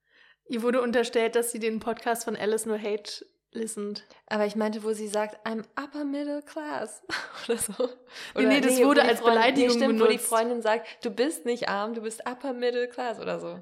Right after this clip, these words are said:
Speaker 1: Ja, ja, genau.
Speaker 2: Aber meinte sie, dass sie arm ist? Ich erinnere mich gar nicht mehr so richtig an die, weil da ist sehr viel passiert in dieser Szene. Da wurden sehr viele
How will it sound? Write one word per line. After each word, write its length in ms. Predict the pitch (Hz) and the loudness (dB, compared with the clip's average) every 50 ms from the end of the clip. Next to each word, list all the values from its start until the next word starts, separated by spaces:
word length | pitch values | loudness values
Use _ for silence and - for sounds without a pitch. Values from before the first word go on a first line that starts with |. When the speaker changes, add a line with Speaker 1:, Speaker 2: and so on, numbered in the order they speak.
| - - | -4 0
Speaker 1:
Ja, 160 | 254 240 233 | 2 4 4
ja, 200 | 233 233 233 233 | 4 4 2 2
genau. 380 | 226 226 220 214 214 214 220 220 - _ _ _ _ _ _ _ | 2 0 0 0 0 -2 -2 -6 -12 _ _ _ _ _ _ _
Speaker 2:
Aber 180 | - 165 175 | -10 -10 -8
meinte 280 | 170 160 165 190 - 339 | -8 -6 -6 -6 -6 -8
sie, 80 | 339 330 | -6 -4
dass 160 | 269 233 - | -4 -4 -6
sie 100 | - - | -4 -4
arm 180 | - 180 214 226 | -2 -2 -2 -4
ist? 60 | 190 | -6
Ich 100 | 165 - | -10 -6
erinnere 300 | - 135 156 180 175 165 | -4 -4 -2 -2 -4 -4
mich 140 | 165 165 165 | -6 -6 -6
gar 100 | - 143 | -4 -4
nicht 100 | 160 170 | -4 -4
mehr 100 | 180 175 | -6 -6
so 80 | 160 160 | -6 -6
richtig 340 | 170 190 185 - - - - | -6 -6 -8 -10 -10 -8 -6
an 80 | 170 | -6
die, 240 | 170 170 165 156 156 - 175 | -4 -6 -6 -8 -10 -12 -4
weil 120 | 175 180 180 | -2 0 2
da 120 | 185 185 | 2 2
ist 280 | - - - - - - | 2 0 -4 -8 -6 -2
sehr 140 | 170 165 165 | -2 -2 -2
viel 100 | 165 160 | -4 -8
passiert 280 | - 160 - - 147 165 | -10 -10 -12 -12 -10 -10
in 60 | 165 | -8
dieser 160 | 156 165 165 165 | -4 -4 -4 -4
Szene. 280 | 165 165 160 160 165 | -4 -6 -4 -4 -2
Da 160 | 165 170 165 160 | -4 -4 -4 -4
wurden 140 | 170 175 | -6 -6
sehr 200 | 170 170 175 175 | -4 -2 -2 -4
viele 440 | 175 - 180 165 170 170 165 170 165 | -2 -6 -6 -2 -2 -2 -2 -2 -6